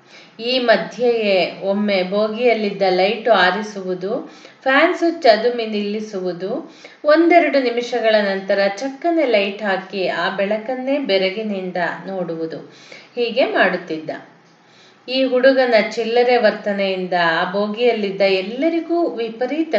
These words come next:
ಸಿಟ್ಟು ಬಂದಿತ್ತು. ಆದರೆ ಆ ಮುದುಕನ ಮುಖ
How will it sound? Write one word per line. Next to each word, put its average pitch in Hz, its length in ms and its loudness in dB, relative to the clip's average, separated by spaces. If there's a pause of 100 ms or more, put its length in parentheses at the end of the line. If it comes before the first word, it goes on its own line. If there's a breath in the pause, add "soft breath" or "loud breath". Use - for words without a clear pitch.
ಸಿಟ್ಟು 208 320 -10
ಬಂದಿತ್ತು. 175 880 -4 (400 loud breath)
ಆದರೆ 320 840 4
ಆ 226 120 0
ಮುದುಕನ 269 600 0
ಮುಖ 220 300 -4